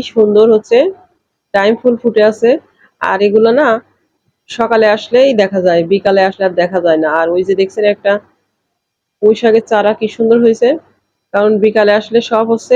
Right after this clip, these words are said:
নেতিয়ে পড়ে, আর সকালেই হচ্ছে আসলে এত সুন্দর দৃশ্য দেখা যায়। কিন্তু সকালে তো আসা হয় না, বিভিন্ন কাজে ব্যস্ত থাকি,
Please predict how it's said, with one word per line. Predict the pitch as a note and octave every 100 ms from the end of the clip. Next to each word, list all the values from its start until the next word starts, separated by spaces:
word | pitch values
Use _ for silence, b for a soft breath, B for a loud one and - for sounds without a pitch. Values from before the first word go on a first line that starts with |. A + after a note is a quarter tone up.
| C4
নেতিয়ে | A3+ G#3+ G#3
পড়ে, | G3 G3+ C4+ E4+ - _ _ _ -
আর | G3+
সকালেই | - G#3+ G#3 G#3 A3+
হচ্ছে | A#3 A3 A3
আসলে | G3+ - G3+
এত | G3 A3+
সুন্দর | - G#3+ G#3 G3
দৃশ্য | F3+ F#3+ -
দেখা | F#3+ F#3+ G3+
যায়। | G#3+
কিন্তু | G#3+ G#3+ G#3+ A#3 A#3+ _ _ _ _ _
সকালে | - A3+ A3+ A#3
তো | A3+ A3
আসা | G#3 A#3
হয় | A3+ G#3+
না, | G#3+ A3 - _ _ _ _ F#3
বিভিন্ন | G#3+ A#3 A#3 A3+
কাজে | G#3 G3+
ব্যস্ত | G3+ G#3 - A3
থাকি, | A3+ A3